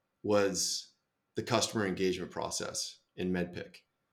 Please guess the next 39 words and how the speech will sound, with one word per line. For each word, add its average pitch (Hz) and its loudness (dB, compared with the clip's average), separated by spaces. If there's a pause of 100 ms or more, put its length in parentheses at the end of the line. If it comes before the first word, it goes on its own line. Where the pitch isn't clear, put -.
(400)
And 98 2
one 117 4
of 117 2
the 110 -4
things 110 2
that 104 4
I 92 4
shared 107 2
with 92 -4
the - -4
team 113 2
was, 90 -2
I 98 -8
said, 101 -2 (160)
"You 113 -4
know, 104 -2 (100)
I'm 120 0
here 127 4
because 120 2
of 95 -2
this. - -4 (1160)
This 110 6
is 117 4
not 120 4 (400)
something 113 4
that 104 2
you 101 -2
just 98 0
do 110 2
once 101 0
or 92 -2
twice. 92 2
If 90 -6
you 95 -2
really 110 6
commit 117 2
yourself 123 2
to 143 2
it, 147 0